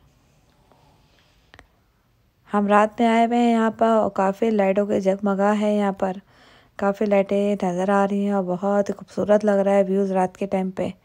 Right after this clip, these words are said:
और काफ़ी रश भी आप देख सकते हैं यहाँ पर। जी नाज़रीन, आप देख सकते हैं,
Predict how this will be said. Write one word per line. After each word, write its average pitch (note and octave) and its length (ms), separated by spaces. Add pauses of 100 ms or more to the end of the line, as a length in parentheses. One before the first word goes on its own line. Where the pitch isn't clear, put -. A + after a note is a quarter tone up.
(720)
और - 120
काफ़ी F3+ 340
रश G3+ 200
भी A#3 200
आप F#3+ 160
देख F3+ 220
सकते G3 300
हैं G#3+ 160
यहाँ F#3+ 260
पर। - 220 (4000)
जी G3 240
नाज़रीन, F#3+ 360
आप F#3 160
देख F#3 240
सकते F#3 380
हैं, F3+ 200